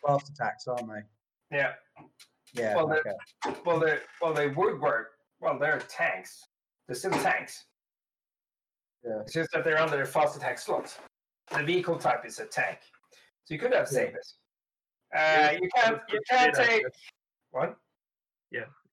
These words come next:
Speaker 3: like you said, it says it is a tank and flyer, so they thought about it, I guess.
Speaker 2: Yeah. So you can't be one of them. But, but I think on, on the upside, when you do, uh, at least half of the units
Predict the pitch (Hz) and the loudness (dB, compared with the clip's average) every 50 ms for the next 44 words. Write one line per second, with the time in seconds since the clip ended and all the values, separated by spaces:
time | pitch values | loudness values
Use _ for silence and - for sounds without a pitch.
0 | _ 127 123 123 - - 123 - - 127 117 110 123 - - 139 135 - - 120 | _ -16 -16 -14 -14 -18 -18 -12 -10 -10 -10 -10 -12 -12 -12 -12 -12 -12 -14 -12
1 | - 135 143 143 - 139 - - 135 127 127 - - - 135 127 123 - - 123 | -10 -8 -10 -10 -10 -16 -12 -10 -8 -8 -8 -10 -8 -8 -8 -8 -8 -10 -12 -10
2 | 120 117 113 - - - - _ - 117 113 110 107 - - - - - _ _ | -10 -8 -10 -10 -12 -14 -18 _ -16 -12 -10 -10 -8 -4 -4 -6 -6 -6 _ _
3 | _ - - - 107 - 127 120 117 110 113 110 113 - 131 - - 120 120 120 | _ -14 -12 -10 -6 -4 -6 -6 -6 -6 -8 -8 -8 -10 -14 -16 -14 -12 -10 -10
4 | 123 - _ _ _ _ _ _ _ _ _ _ _ _ _ _ _ - 123 117 | -10 -12 _ _ _ _ _ _ _ _ _ _ _ _ _ _ _ -6 -6 -6
5 | - - _ _ _ _ _ _ _ _ _ _ _ _ _ _ _ _ _ _ | -6 -8 _ _ _ _ _ _ _ _ _ _ _ _ _ _ _ _ _ _
6 | _ _ _ _ _ _ _ _ _ _ _ _ _ _ _ _ - 160 147 143 | _ _ _ _ _ _ _ _ _ _ _ _ _ _ _ _ -6 -2 -2 -2
7 | 143 151 151 143 135 135 143 127 123 123 - 117 117 113 113 123 135 160 160 160 | 0 0 0 0 0 0 -2 -2 0 0 0 0 0 -2 -4 -4 -2 0 2 2
8 | 165 160 185 180 185 175 170 165 175 - 240 247 - - - - 180 170 165 175 | 2 0 0 2 4 6 6 4 4 2 2 0 0 -4 -2 0 0 0 2 2
9 | 180 165 165 165 - 247 247 - - 160 143 143 147 147 156 147 147 143 135 147 | 0 2 4 4 4 4 2 2 2 2 2 2 2 0 0 -2 -2 -2 -2 -2
10 | 143 143 143 139 143 139 139 - _ _ _ _ _ _ _ _ - - - 139 | 0 0 0 0 -2 -4 -8 -16 _ _ _ _ _ _ _ _ -2 0 2 4
11 | 135 135 131 - 147 143 156 156 151 143 - - 160 147 143 143 151 143 143 139 | 4 4 4 2 0 -2 -2 -4 -4 -4 -2 2 2 2 2 2 -2 -6 -6 -4
12 | 143 143 135 131 - - | -2 -4 -4 -6 -8 -12